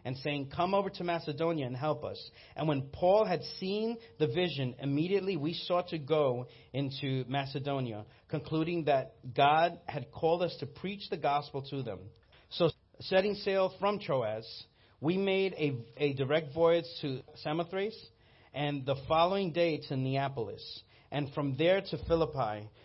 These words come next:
which is a leading city in the district of Macedonia, and a Roman colony. We remained in the city for some days.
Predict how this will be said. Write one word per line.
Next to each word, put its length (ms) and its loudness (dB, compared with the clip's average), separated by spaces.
which 200 0
is 160 -2
a 60 2
leading 380 0
city 380 -2
in 100 -2
the 80 -4
district 480 -2
of 100 -6
Macedonia, 760 -4
and 160 -4
a 80 -2
Roman 400 0
colony. 600 -2
We 160 0
remained 580 2
in 320 2
the 100 -2
city 580 -4
for 100 -4
some 340 -2
days. 480 -4